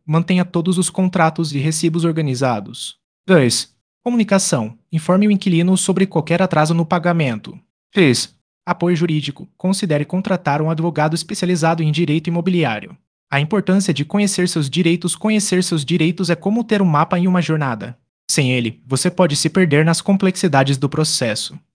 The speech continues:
Saber o que pode fazer ajuda a evitar surpresas e a tomar decisões mais acertadas. Imagine que você está em um barco. Se você não sabe como navegar, pode acabar à deriva. Portanto,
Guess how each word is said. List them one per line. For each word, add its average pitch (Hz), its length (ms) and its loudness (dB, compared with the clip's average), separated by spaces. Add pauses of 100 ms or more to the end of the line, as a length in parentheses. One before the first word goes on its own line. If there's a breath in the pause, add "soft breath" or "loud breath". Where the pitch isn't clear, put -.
(200)
Saber 151 260 2
o 185 60 0
que 190 100 0
pode 214 340 2
fazer 156 340 2
ajuda 175 280 4
a 190 40 4
evitar 175 360 2
surpresas 175 760 0
e 175 60 2
a 175 60 4
tomar 175 360 2
decisões 170 540 2
mais 156 280 2
acertadas. 135 880 -2 (320)
Imagine 196 400 6
que 208 100 -2
você 208 220 2
está 214 260 0
em 175 80 2
um 165 120 2
barco. 127 500 0
Se - 140 -2
você 185 180 4
não 190 140 4
sabe 196 260 2
como 185 220 2
navegar, 156 580 2 (100)
pode 180 220 2
acabar 160 380 2
à 170 80 2
deriva. 135 560 0 (320)
Portanto, 175 480 2